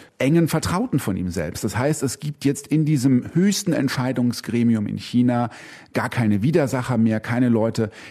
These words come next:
die etwas liberaler sind, etwas gemäßigter, sondern er hat tatsächlich, ja, neben sich jetzt lauter Xi Jinping Unterstützer aufgestellt, unter anderem den Shanghaier Parteisekretär Li Qiang.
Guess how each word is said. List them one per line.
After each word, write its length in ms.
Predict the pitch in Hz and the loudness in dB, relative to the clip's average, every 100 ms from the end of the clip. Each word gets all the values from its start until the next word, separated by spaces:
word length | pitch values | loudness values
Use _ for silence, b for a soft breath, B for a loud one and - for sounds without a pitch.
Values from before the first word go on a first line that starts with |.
| B | B
die 100 | 110 | -4
etwas 360 | 101 - 110 - | -2 -2 -4 -2
liberaler 680 | 120 113 101 104 120 127 113 | 0 0 0 0 2 2 0
sind, 240 | 117 104 | 0 -2
etwas 300 | 104 113 107 | -4 -6 -4
gemäßigter, 760 | 107 98 120 123 113 117 107 B B B | 0 2 2 0 -2 -2 -4 B B B
sondern 360 | - 107 107 - | -2 0 0 -2
er 140 | 92 | -6
hat 120 | 113 | -4
tatsächlich, 640 | 123 110 110 101 127 123 - B B | -4 -4 -4 -2 0 -2 -4 B B
ja, 220 | - 110 90 | -4 -2 2
neben 340 | 110 113 135 | 2 4 2
sich 460 | 101 131 - - - | 2 -2 -4 -10 -4
jetzt 340 | 117 - - | -4 -6 -6
lauter 440 | 107 90 113 127 127 | -2 -2 -2 -2 -2
Xi 340 | 117 - 127 | -6 -4 -2
Jinping 640 | 117 127 - 117 113 123 B B B | 0 0 2 4 4 2 B B B
Unterstützer 840 | 123 131 127 - 214 - 107 - | 0 0 -2 0 0 0 -4 -4
aufgestellt, 920 | 80 98 - 110 - 131 156 185 - - | -10 -10 -6 -6 -2 0 2 2 -2 -6
unter 280 | 135 120 - | -2 -2 0
anderem 680 | 120 147 131 127 123 117 - | 2 2 2 2 2 0 0
den 340 | 113 113 110 | 2 4 2
Shanghaier 580 | 104 120 135 120 113 107 | 0 0 0 0 0 -2
Parteisekretär 1000 | 107 107 110 107 110 104 - 107 - 104 | -4 -4 -2 -2 -2 -4 -4 -6 -2 -2
Li 180 | 101 98 | 0 -2
Qiang. 480 | - - 143 165 | -2 0 2 2